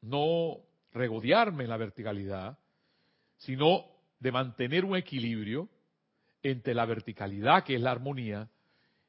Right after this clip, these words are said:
y la melodía, que es la horizontalidad.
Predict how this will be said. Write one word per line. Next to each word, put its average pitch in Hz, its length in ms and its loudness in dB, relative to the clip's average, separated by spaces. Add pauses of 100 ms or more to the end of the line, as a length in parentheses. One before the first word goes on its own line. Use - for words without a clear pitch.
(120)
y 202 360 4 (1300)
la 165 180 10
melodía, 190 720 8 (640)
que 117 120 -8
es 104 60 -2
la 131 80 4
horizontalidad. 143 880 -6